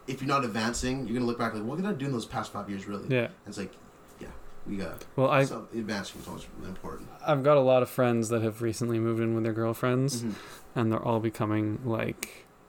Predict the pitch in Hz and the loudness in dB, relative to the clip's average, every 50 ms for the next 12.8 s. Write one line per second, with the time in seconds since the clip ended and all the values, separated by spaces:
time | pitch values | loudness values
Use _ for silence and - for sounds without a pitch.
0 | - - - - - - - - - - - - - - - - - - - - | -20 -20 -20 -20 -20 -20 -20 -20 -20 -20 -20 -20 -20 -20 -20 -20 -20 -20 -20 -20
1 | - - - - - - - - - - - - - - - - - - - - | -20 -20 -20 -20 -20 -20 -20 -20 -20 -20 -20 -20 -20 -20 -20 -10 -6 -4 -2 0
2 | 110 110 120 127 123 - 139 147 156 160 170 180 180 175 - - - - - - | 2 2 2 2 2 2 2 4 4 4 4 2 0 -2 -6 -12 -20 -20 -20 -20
3 | - - - - - 135 143 156 165 170 175 170 - - - - - - - - | -20 -20 -8 -4 0 2 4 4 4 4 2 0 -6 -14 -20 -20 -20 -20 -20 0
4 | - - 160 165 165 160 165 160 170 170 160 135 - - 147 143 139 135 131 127 | 4 4 6 8 8 8 8 8 8 8 6 6 6 6 6 6 6 6 6 6
5 | 123 120 117 110 - - - - - - - - - - - 135 127 123 117 117 | 6 4 4 2 -2 -8 -20 -20 -20 -20 -20 -20 -6 0 4 4 6 6 4 2
6 | - - 117 - 123 120 117 110 110 - - - - - - - - 117 120 117 | -2 -6 -6 -2 -2 0 0 0 -2 -4 -8 -14 -20 -20 -14 -6 -2 -2 0 0
7 | 104 98 95 - - - - - - - - - - - - - - 127 120 113 | -2 -4 -8 -12 -16 -20 -20 -20 -20 -20 -20 -20 -20 -20 -6 0 2 2 4 4
8 | 113 113 117 - - - 143 143 139 147 151 143 147 151 147 147 147 135 - 113 | 2 2 0 0 -2 -2 -4 -4 -4 -4 -4 -2 -2 0 0 0 0 0 0 -2
9 | 120 120 127 131 135 131 120 110 123 123 - - 101 - 123 120 120 127 123 120 | -2 0 0 0 2 2 0 0 -2 -2 -4 -4 -4 -2 -2 0 0 0 0 0
10 | - 131 120 117 - - 120 104 - 117 113 113 113 113 117 117 117 117 - - | -2 -4 -4 -4 -2 -4 -4 -4 -2 -2 0 0 0 0 0 -2 -4 -6 -8 -14
11 | - - - - 127 123 117 113 - 120 - - 175 180 156 113 107 107 110 - | -8 -2 2 4 4 4 4 2 0 -4 -2 0 0 2 2 0 0 -2 -2 0
12 | 120 127 127 123 120 - - 165 160 131 110 107 104 104 - | 0 0 0 0 0 0 0 0 0 0 0 0 -2 -4 -6